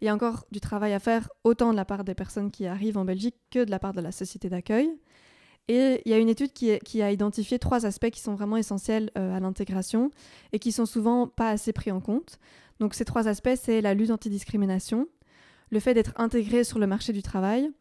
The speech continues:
et le fait de créer des réseaux sociaux et culturels dans la société. Et donc ces trois aspects-là, on, on estime que c'est vraiment hyper important, autant que les parcours d'intégration, pour que dans le long terme, il y ait vraiment une intégration qui se, qui se crée dans la société belge.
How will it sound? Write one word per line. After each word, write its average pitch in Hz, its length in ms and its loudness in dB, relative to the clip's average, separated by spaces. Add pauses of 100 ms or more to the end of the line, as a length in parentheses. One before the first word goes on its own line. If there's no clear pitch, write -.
(500)
et 254 200 4
le 226 80 2
fait 226 160 0
de 220 80 0
créer 226 240 0
des 208 140 2
réseaux 208 260 2
sociaux 220 320 0
et 233 80 2
culturels 214 480 -2
dans 214 140 0
la 202 120 0
société. 196 540 -6 (460)
Et 208 60 -2
donc 220 140 2
ces 226 100 0
trois 240 240 -2
aspects-là, 226 440 0
on, 214 160 0
on 202 140 -2
estime 240 260 0
que 240 80 -6
c'est 214 140 -4
vraiment 214 400 2
hyper 220 260 -2
important, 233 480 -2
autant 247 340 2
que 233 60 -6
les 214 80 -2
parcours 202 300 -6
d'intégration, 190 640 -4 (280)
pour 226 140 -4
que 254 120 0
dans 226 160 4
le 214 100 2
long 214 140 2
terme, 240 260 2
il 220 60 4
y - 20 2
ait 196 40 2
vraiment 214 460 2
une 208 140 0
intégration 196 500 -4
qui - 140 -12
se, 190 320 -6
qui 196 140 -12
se - 120 -8
crée - 220 -6
dans 202 80 -4
la 180 80 -4
société 185 340 -8
belge. - 380 -10